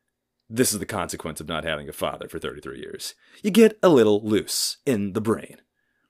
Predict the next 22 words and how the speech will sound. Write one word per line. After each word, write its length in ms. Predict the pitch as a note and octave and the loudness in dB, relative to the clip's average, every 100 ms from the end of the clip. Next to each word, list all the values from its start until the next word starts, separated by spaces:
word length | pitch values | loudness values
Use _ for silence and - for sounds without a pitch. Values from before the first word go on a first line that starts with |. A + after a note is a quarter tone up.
| _ _ _ _ _ _ _ _ - | _ _ _ _ _ _ _ _ -4
Uh, 560 | F#2 F2 D#2+ D2 C#2 | 2 2 2 -4 -8
I 340 | D#2 F#2+ _ - | -12 -20 _ -16
sound 180 | F#2+ - | -14 -12
like 20 | |
a 20 | |
psychopath. 680 | - D2+ D2 - - - G4+ - - - - - _ _ - | -12 -12 -12 -12 -12 4 6 6 2 0 -8 -10 _ _ -12
<laughs> 320 | G#3+ G3+ - | -8 -8 -2
But 100 | C#3+ | 2
I 60 | D#3 | 2
am. 180 | D#2 - _ _ _ _ _ _ _ - - | 2 -4 _ _ _ _ _ _ _ -10 -8
And 120 | G#2+ | -6
so 140 | E2 D2 | -6 -8
is 80 | |
my 80 | D2+ | -8
father. 360 | C2+ F2+ - - _ _ _ _ _ _ _ _ _ _ _ _ _ _ _ _ _ _ - - | -12 -14 -16 -20 _ _ _ _ _ _ _ _ _ _ _ _ _ _ _ _ _ _ -20 -16
Do 80 | E2+ | -16
this 160 | D2 | -14
Return 300 | D#2+ - F2+ | -12 -10 -8
of 40 | D#2+ | -6
the 60 | |
Jedi 340 | D2 D#2 D#2+ D#2+ | -8 -6 -6 -6
scene 360 | E2 D#2 D#2 | -8 -8 -10